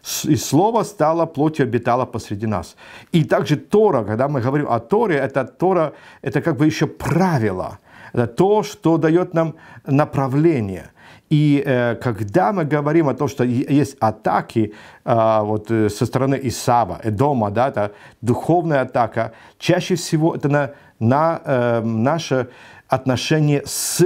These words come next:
Богом. И если есть люди, верующие, которые, будем сказать, безграмотные,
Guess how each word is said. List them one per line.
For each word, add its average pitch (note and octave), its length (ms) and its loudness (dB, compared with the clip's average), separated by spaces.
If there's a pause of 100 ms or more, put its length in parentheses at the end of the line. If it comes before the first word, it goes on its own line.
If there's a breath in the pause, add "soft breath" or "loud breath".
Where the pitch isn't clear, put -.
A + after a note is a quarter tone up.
Богом. B2 760 0 (360 loud breath)
И A#2+ 80 2
если G3+ 460 0
есть F3+ 320 0
люди, C3+ 320 2
верующие, G#2 800 0 (280 loud breath)
которые, C#3+ 800 2 (1300)
будем C#3+ 320 2
сказать, A2+ 220 0
безграмотные, C3 1000 0